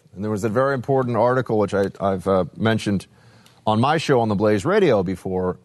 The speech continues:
um, about crying wolf again. They are crying wolf again because they've cried wolf in the past. Uh, this is how the left does things.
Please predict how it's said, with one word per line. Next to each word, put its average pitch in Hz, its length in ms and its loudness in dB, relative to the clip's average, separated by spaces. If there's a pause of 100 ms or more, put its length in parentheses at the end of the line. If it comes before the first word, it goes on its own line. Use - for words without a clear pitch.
(120)
um, 95 380 -2
about 98 260 0
crying 110 380 0
wolf 107 240 0
again. 196 260 0
They 135 100 2
are 269 160 2
crying 135 300 -2
wolf 110 180 0
again 98 200 0
because 98 240 -2
they've 107 140 2
cried 107 280 2
wolf 98 240 0
in 92 120 -4
the 82 80 -4
past. - 640 -6 (760)
Uh, 76 200 -6
this 104 240 -2
is 98 280 0
how 87 180 0
the 87 80 -2
left 85 260 -2
does 120 260 -2
things. 92 280 -16